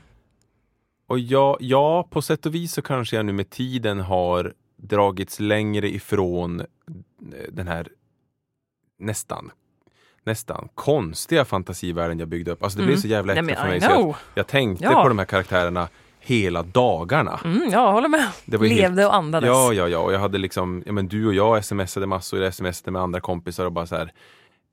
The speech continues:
Speaker 1: gick loss och
Speaker 2: Mm.
Speaker 1: grät i efterhand
Speaker 2: Ja, förstår.
Speaker 1: åt sånt jag hade tittat på. Och du vet, så
Speaker 2: Ja.
Speaker 1: fort jag tänkte på det började jag gråta.
Speaker 2: Ja. Eller
Speaker 1: <laughs> Så,
Speaker 2: log, lite
Speaker 1: ja,
Speaker 2: så här
Speaker 1: ja,
Speaker 2: psycho.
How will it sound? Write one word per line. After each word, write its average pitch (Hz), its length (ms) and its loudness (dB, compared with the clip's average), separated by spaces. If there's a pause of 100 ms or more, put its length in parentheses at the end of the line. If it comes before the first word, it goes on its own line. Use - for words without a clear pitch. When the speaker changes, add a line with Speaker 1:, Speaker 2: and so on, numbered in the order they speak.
(420)
Speaker 1:
gick 101 240 -8
loss - 500 -2
och - 80 -6
Speaker 2:
Mm. 175 200 0
Speaker 1:
grät 110 840 -2
i 113 120 -4
efterhand 175 960 2
Speaker 2:
Ja, - 40 -2
förstår. 208 300 0
Speaker 1:
åt 185 100 2
sånt 87 280 0
jag 90 80 -2
hade 87 260 0 (160)
tittat - 460 -6
på. - 80 -12
Och 101 100 -4
du 98 60 -8
vet, 98 120 -4
så - 60 6
Speaker 2:
Ja. 202 60 6
Speaker 1:
fort - 100 0
jag 107 80 -4
tänkte 151 380 -2
på 110 140 2
det 92 60 2
började 90 260 0
jag - 120 4
gråta. 180 240 2 (400)
Speaker 2:
Ja. 208 300 4
Eller 214 220 6
Speaker 1:
<laughs> - 0 -
Så, 214 60 4
Speaker 2:
log, 180 200 4 (100)
lite 180 220 -2
Speaker 1:
ja, 107 140 8
Speaker 2:
så 214 100 6
här 160 160 6
Speaker 1:
ja, 139 260 8
Speaker 2:
psycho. 165 300 0